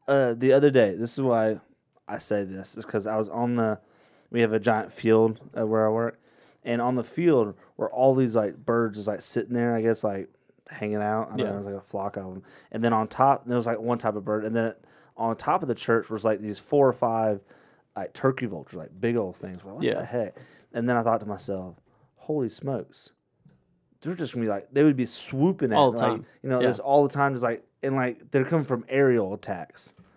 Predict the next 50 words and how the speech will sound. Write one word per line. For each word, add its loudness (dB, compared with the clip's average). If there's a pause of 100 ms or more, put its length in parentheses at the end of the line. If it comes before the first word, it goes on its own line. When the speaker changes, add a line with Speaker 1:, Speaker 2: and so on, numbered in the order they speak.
(260)
Speaker 2:
So 0
you're 6
not 6
gonna 4
see -2
'em 0
sometimes -8
till -6
they're -6
right -6
on -12
top -12
of -16
you. -20 (160)
Speaker 1:
Yeah. 4 (140)
Whatcha? -2
And, -4
like, 2
and 0
they're 4
fast, 4
they're -2
strong, 2
and -4
they 2
have, 2
like, -4 (400)
you -4
know, 0
I, -4
I 0
feel 2
like 2
a 2
dog 6
is -4
like, 2
"Okay, 2 (560)
like, -8 (180)
you're 6
on 4
the -4
same 2
ground 0
as -2
me, -2 (500)
and -4
I 2
know 2
how 4